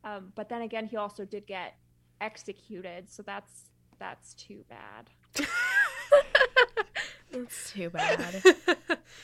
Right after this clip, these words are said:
Speaker 3: Yeah.
Speaker 2: Also, though, like, the people who wrote about Jesus could have, like, specifically had that in mind. Like, we don't want, um,
Speaker 3: Mm.
Speaker 2: we don't want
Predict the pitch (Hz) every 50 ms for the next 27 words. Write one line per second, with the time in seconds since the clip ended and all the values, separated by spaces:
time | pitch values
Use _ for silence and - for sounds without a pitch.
0 | - - - 1017 1047 906 - 220 208 - - - - 208 214 214 - - - -
1 | - - - - - _ _ _ - 277 311 320 - 370 359 330 349 339 320 311
2 | 302 285 277 - 294 262 - - 262 - 277 262 277 277 277 277 254 214 214 226
3 | 208 208 - 214 196 190 190 185 - - - - - - 240 240 240 - 262 262
4 | - - - - 240 233 247 240 - 254 240 226 - - - - - - - -
5 | 226 - - 208 - - - 214 214 208 - 214 214 202 - 202 - - 208 202
6 | 196 202 208 214 226 220 - 208 202 - - 214 202 196 - 208 190 190 196 -
7 | - 202 202 - 92 - - - _ - - - - - - _ _ _ - 214
8 | 208 220 220 190 185 190 196 - - - 214 226 202 - 214 202 196 196 - -
9 | 107 104 101 98 92 67 -